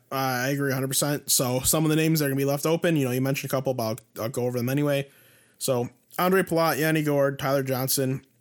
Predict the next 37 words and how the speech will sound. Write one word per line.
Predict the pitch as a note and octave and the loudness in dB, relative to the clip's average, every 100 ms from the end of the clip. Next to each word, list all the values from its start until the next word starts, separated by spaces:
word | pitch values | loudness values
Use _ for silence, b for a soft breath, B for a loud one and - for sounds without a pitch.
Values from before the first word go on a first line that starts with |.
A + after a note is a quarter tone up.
| - | -4
Alex | D3 D3 - | -2 0 0
Killorn, | D3+ C3+ C3+ C3 | 0 0 0 -2
Blake | C3 | -2
Coleman, | C3+ B2+ A#2+ | -2 -4 -2
Barclay | A#2+ A#2 A#2 | -4 -4 -4
Goodrow, | A#2 B2+ A#2+ B2 B2 | -4 -2 -2 -2 -4
Patrick | C#3 B2 B2+ | -6 -6 -6
Maroon. | A#2+ B2 B2 | -4 -2 -4
You | A2+ | -4
know, | A#2 | -2
some | D#3+ | 0
of | D3 | 2
these | C#3 | 0
guys | C3+ C3 | 0 -2
are | A#2+ | -2
expiring, | - - B2 A#2+ A#2 A#2 B2+ - | -2 -2 -2 -2 -2 -4 -8 -10
uh, | G#2 G2 | -6 -6
free | C3 A2 | -4 -4
agents | A2+ A#2+ | -4 -4
anyway, | A#2 | -4
so | A2+ | -4
it | G#2+ | -4
doesn't | G#2 | -4
matter. | A2 D#3 D#3 D#3 B B B B - | -2 0 0 -2 B B B B -6
But, | A#2+ F#2+ | -4 -4
uh, | A2 F#2+ | -4 -6
Boris | F#2+ C#3+ C#3+ | -4 -2 -2
Tkachuk, | - C#3+ C#3 B2+ | -2 -4 -4 -4
Taylor | - C3+ B2+ | -4 -2 0
Raddysh | A#2+ A#2+ B2 A#2+ A#2 | 0 -2 -2 -2 -2
are | A2+ A2 | -2 -4
a | - | -6
couple | B2 A#2 A2 | -6 -4 -4
solid | A2+ B2 A2 | -4 -4 -4
prospects. | B2+ B2 - B2+ A#2+ - - | -4 -4 -2 -2 0 -2 -2
Alex | - B2+ B2 | -4 -4 -4
Barboulay, | B2 A#2+ A2+ B2 C#3+ C#3+ | -4 -4 -2 0 2 0